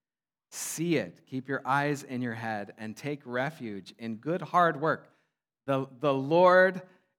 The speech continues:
invented the ant as a prudent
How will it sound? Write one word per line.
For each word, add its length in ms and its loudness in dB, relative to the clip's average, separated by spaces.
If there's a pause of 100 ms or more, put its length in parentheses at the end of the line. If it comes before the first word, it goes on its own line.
(120)
invented 880 0
the 240 -2
ant 500 -4 (460)
as 260 -2
a 100 -4
prudent 760 -4